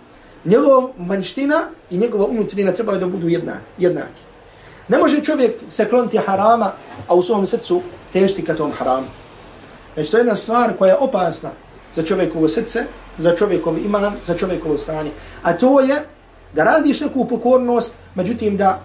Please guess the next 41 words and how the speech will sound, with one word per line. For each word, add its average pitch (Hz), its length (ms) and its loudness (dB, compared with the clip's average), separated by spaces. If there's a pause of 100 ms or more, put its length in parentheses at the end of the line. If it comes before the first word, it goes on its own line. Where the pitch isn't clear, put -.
(100)
osjećaš 208 460 0
neki 190 260 -4
prezir 160 280 0
prema 156 200 -6
tome. - 240 -6 (760)
Ili 175 140 4
s 165 40 2
druge 226 300 2
strane, 214 540 0 (420)
da 165 260 2
ostavljaš 208 640 2
neki 190 220 -6
haram, 226 480 2 (460)
a 156 80 -4
da 160 120 0
težiš 151 360 -2
za 143 80 -6
njim. - 180 -8 (640)
Ili 185 140 4
da 185 120 0
ti 190 80 -2
je 175 40 2
žao 202 220 4
zato 175 300 -2
što 170 120 -8
nisi 175 280 -4
taki 170 240 -2
i 143 40 -2
taki. 156 280 -6 (420)
Da 185 400 2 (260)
želiš 233 420 2
da 226 100 0
budeš 226 360 0
poput 190 280 -6
ljudi 302 460 4 (200)
koji 190 160 -2
čine 202 260 -2
taj 170 180 0
i 185 60 -8
taj 156 180 -4
haram. 156 280 -2